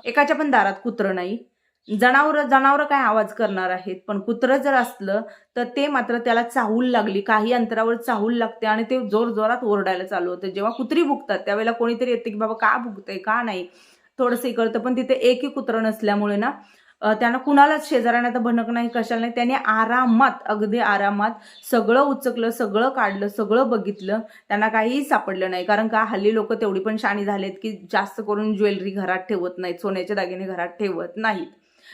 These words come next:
जेव्हा पाहिजे तेव्हा तेवढंच आणतात, पुन्हा नेऊन ठेवतात. त्यामुळे ते बचावलं गेलं कुठंतरी म्हणेन, काहीही चोरीला गेलं नाही, कारण त्यांना काही सापडलंच नाहीये. आणि ते एक शिक्षक आहेत,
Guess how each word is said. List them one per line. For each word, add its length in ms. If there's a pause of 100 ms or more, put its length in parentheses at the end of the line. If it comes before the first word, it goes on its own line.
(140)
जेव्हा 180
पाहिजे 400
तेव्हा 180
तेवढंच 340
आणतात, 340 (300)
पुन्हा 220
नेऊन 300
ठेवतात. 340 (400)
त्यामुळे 540
ते 60
बचावलं 500
गेलं 220
कुठंतरी 420
म्हणेन, 400 (100)
काहीही 340
चोरीला 420
गेलं 340
नाही, 140
कारण 200
त्यांना 180
काही 120
सापडलंच 540
नाहीये. 360 (440)
आणि 360 (340)
ते 80
एक 160
शिक्षक 380
आहेत, 380